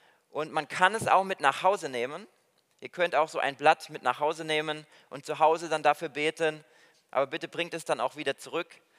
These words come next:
dass wir dann auch wieder dafür beten können. Und wir wollen auch bei unseren Gebetsgottesdiensten, die wir ja alle zwei Wochen hier haben, wollen wir auch auf diese Anliegen, die da auf diesen Zetteln stehen, eingehen. Wir wollen auch daran denken und dafür beten,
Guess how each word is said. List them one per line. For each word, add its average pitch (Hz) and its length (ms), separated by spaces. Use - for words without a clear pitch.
dass 127 200
wir 143 120
dann 143 160
auch 127 220
wieder 131 340
dafür 143 240
beten 160 360
können. 113 340
Und 156 520
wir 147 200
wollen 185 380
auch 175 240
bei 175 120
unseren 156 380
Gebetsgottesdiensten, 147 1300
die 151 140
wir 147 60
ja 143 140
alle 156 180
zwei 151 380
Wochen 151 260
hier 131 160
haben, 135 460
wollen 175 320
wir 185 180
auch 190 240
auf - 180
diese 190 420
Anliegen, 190 460
die 170 140
da 170 160
auf 170 120
diesen 175 280
Zetteln 185 260
stehen, 170 240
eingehen. 123 560
Wir 147 180
wollen 180 300
auch 156 180
daran 160 440
denken 165 400
und 139 140
dafür 135 300
beten, 123 460